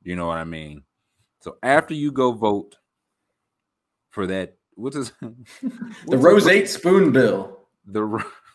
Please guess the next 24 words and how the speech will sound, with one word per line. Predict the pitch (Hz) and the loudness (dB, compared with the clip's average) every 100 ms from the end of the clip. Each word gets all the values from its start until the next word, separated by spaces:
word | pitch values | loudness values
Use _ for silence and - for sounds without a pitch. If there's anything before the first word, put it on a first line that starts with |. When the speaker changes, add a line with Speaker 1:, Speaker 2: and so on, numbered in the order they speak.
| _ _ | _ _
Speaker 1:
<laughs> | _ _ 220 262 220 | _ _ -20 -16 -8
after | - 139 170 | -2 -2 -2
you | 170 | -6
vote | 151 156 | -4 -4
for | 175 | -4
the | 131 | -4
roseate | 127 131 143 131 131 127 _ _ _ _ _ | 0 2 2 0 -4 -6 _ _ _ _ _
spoon | - - 135 127 117 104 | -20 -2 2 2 0 -4
bill. | 78 69 - _ _ _ _ _ _ _ - | -8 -14 -18 _ _ _ _ _ _ _ -16
Oh | 98 | -14
yeah, | 71 52 - - - 131 113 | -12 -16 -18 -16 -16 -14 -10
look | 110 - | -10 -10
at | |
that. | - - _ | -20 -20 _
That's | - 139 85 | -14 -12 -12
a | |
pretty | - - 98 87 | -14 -6 -6 -6
pink | - 110 90 - | -8 -6 -6 -8
coat | - 95 85 | -6 -4 -4
on | 76 67 | -10 -18
it. | _ _ _ _ _ _ _ 135 | _ _ _ _ _ _ _ 0
Mm, | 165 117 - - | 2 0 -4 -4
mm, | 113 131 - | -2 -2 -6
mm. | 85 64 | -14 -14